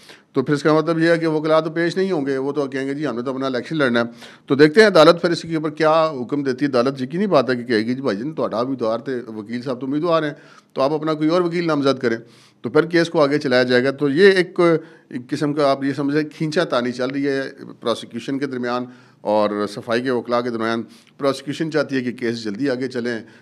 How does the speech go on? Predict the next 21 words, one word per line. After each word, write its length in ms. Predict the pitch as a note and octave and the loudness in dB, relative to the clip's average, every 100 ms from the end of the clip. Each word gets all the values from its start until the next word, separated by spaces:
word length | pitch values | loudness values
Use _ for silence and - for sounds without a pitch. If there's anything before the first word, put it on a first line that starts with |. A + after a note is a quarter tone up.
| _ A2+ | _ -6
इमरान 300 | A2+ C#3 D3 | 0 0 0
खान 200 | D3 B2 | -4 -4
के 100 | B2+ | -4
वकला 400 | A#2+ A#2 A2+ A#2 | -6 -4 -2 -2
जो 380 | A2+ A2 - G2+ | -4 -8 -8 -12
सफाई 320 | G#2+ A#2+ C#3 | -8 -4 -4
के 80 | C#3 | -4
वकला 260 | A#2 A#2+ | -4 -4
हैं 80 | A#2 | -2
वो 120 | C#3+ | -4
कहते 240 | C3+ G#2+ A2 | -4 -4 -4
हैं 120 | A2 | -6
कि 80 | A2+ | -8
किसी 180 | B2+ | -10
तरीके 240 | B2 A#2+ A#2+ | -8 -6 -6
से 140 | B2+ | -4
मामला 340 | A#2 A2 A#2 B2+ | -2 -2 0 0
ये 140 | B2+ | 0
लिंगर 280 | A2 A#2+ C#3+ | -2 2 4
ऑन 160 | B2+ | 4
हो। 160 | A2+ | 2